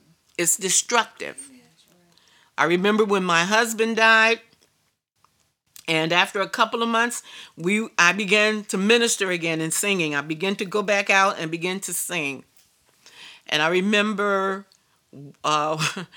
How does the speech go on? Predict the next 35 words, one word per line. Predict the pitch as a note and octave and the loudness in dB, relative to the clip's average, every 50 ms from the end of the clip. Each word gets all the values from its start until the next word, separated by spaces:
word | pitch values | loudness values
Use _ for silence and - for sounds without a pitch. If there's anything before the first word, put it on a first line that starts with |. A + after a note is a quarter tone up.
| - | -14
<laughs> | - - - - - _ | -12 -12 -12 -14 -16 _
one | - E3 F3 F#3 F#3+ | -8 -4 -2 0 0
of | G3+ G3+ F#3 | 0 0 0
the | G3+ | 0
ministers | G3+ G3 G#3+ A3 A3+ B3 - - - G3+ F#3 F#3+ | 2 2 2 2 2 0 -2 -2 -2 -2 -2 -2
we | G3 G3+ G3+ | -4 -2 -2
were | F3 F3+ E3 | -2 -2 -2
ministering | E3 F3 G3 G#3+ A3 A3+ - - G3 F#3+ F3+ F#3 F3+ D#3 D#3 | -2 0 0 0 0 -2 -4 -4 -4 -4 -2 -2 -2 -4 -2
with, | E3+ G#3 A#3 A3 E3+ C#3 C#3 C#3+ D#3 E3+ - - _ _ _ _ _ _ _ _ _ _ - - _ _ _ _ _ _ _ _ _ _ _ _ - | 2 4 4 4 4 2 -2 -4 -8 -10 -16 -20 _ _ _ _ _ _ _ _ _ _ -20 -20 _ _ _ _ _ _ _ _ _ _ _ _ -2
we | D3 F3+ G3+ | 0 2 2
had | A3+ G3+ F#3 F3+ | 4 2 2 2
done | E3 G#3+ G3 A3 | 2 0 0 0
praise | - - A#3 A3+ A3 F#3 | -2 0 0 0 2 0
and | G#3+ A#3 G#3+ | -2 -4 -2
worship, | G#3 G3+ F#3+ F#3+ - - - - - - _ _ _ _ _ _ _ _ _ _ _ _ _ _ _ _ _ _ _ - - - - | -2 -2 -2 -2 -2 -2 -2 -4 -6 -10 _ _ _ _ _ _ _ _ _ _ _ _ _ _ _ _ _ _ _ -12 -8 -6 -4
and | D#3 D3+ D#3+ E3 D#3+ D#3+ D#3+ D#3 F3 _ _ _ _ _ _ _ _ _ _ _ _ _ | -2 -2 0 0 -2 -2 -4 -8 -12 _ _ _ _ _ _ _ _ _ _ _ _ _
she | - - - G3+ F#3 G#3 | -6 -4 -2 0 2 2
had | F#3+ F3 F3+ F3 | 2 2 4 4
gotten | G#3+ G3+ G#3+ G#3 G3+ | 4 4 4 4 0
up | F#3+ F#3+ G3 - | -2 -4 -4 -6
to | - F#3 F3 | -6 -6 -6
begin | D#3+ D#3+ F3 E3 F3 E3+ E3+ | -6 -6 -6 -6 -4 -4 -4
her | F3+ G3 F3+ | -4 -4 -4
ministry. | F3 F#3+ A#3 C4 C#4+ D#4+ - - - - A2+ F2 A#1 - _ _ _ _ _ _ _ _ _ _ _ _ _ _ _ _ _ _ - | -2 0 0 0 0 0 -2 -4 -4 -6 -10 -12 -12 -14 _ _ _ _ _ _ _ _ _ _ _ _ _ _ _ _ _ _ -2
And | - D3+ D3+ | -2 0 0
she | - - F#3+ F3 | 0 -2 -4 -2
turned | - G#3+ G#3 G#3 G3 G3 | -2 0 2 2 2 0
and | F#3 F3 | -2 -4
she | - A#3 | -4 -4
looked | A3 G#3+ A3 G#3+ - G3+ | -2 -2 -2 -2 -2 -4
at | D#3+ - | -6 -6
me | - D3+ C#3 C3 C3+ C3 B2+ B2 | -6 -8 -8 -6 -8 -8 -10 -12
and | B2 C3 C#3 | -12 -12 -10
she | - - E3+ | -10 -10 -8
said, | - - D#3+ D#3 D3+ D3+ | -8 -6 -6 -6 -6 -8